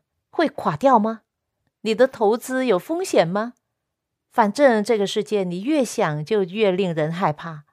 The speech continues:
是不是？朋友，倒不如将眼光从这个令人失望的世界中向天仰望。既然这世界没有给我们太多的希望，也不能够令我们期待什么好的事情发生，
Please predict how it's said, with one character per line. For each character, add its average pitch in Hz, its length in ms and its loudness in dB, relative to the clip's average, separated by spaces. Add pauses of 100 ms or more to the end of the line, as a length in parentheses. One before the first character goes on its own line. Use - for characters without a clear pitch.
(180)
是 254 160 -4
不 180 80 -4
是？ 170 260 -4 (460)
朋 190 160 -2
友， 180 220 0 (520)
倒 202 160 4
不 247 100 -2
如 202 280 2
将 302 360 2
眼 190 380 0
光 220 380 2 (160)
从 214 300 0
这 254 120 0
个 202 180 4
令 208 240 -2
人 170 200 -2
失 - 380 -2
望 233 300 2
的 170 140 2
世 202 260 -2
界 196 240 2
中 175 300 -6 (140)
向 311 240 2
天 247 220 0
仰 165 260 2
望。 196 280 4 (440)
既 349 140 2
然 240 300 6
这 262 180 6
世 269 180 0
界 240 260 4
没 220 260 0
有 320 140 8
给 226 220 6
我 247 140 6
们 208 120 2
太 269 240 -4
多 240 160 4
的 214 120 4
希 240 280 -2
望， 214 300 2 (460)
也 262 100 4
不 320 140 2
能 262 160 4
够 277 140 6
令 269 180 4
我 208 100 6
们 190 200 2
期 208 200 -6
待 214 220 4
什 190 160 -2
么 196 100 2
好 196 180 2
的 190 120 2
事 208 180 0
情 185 180 -2
发 214 220 -2
生， 220 320 -4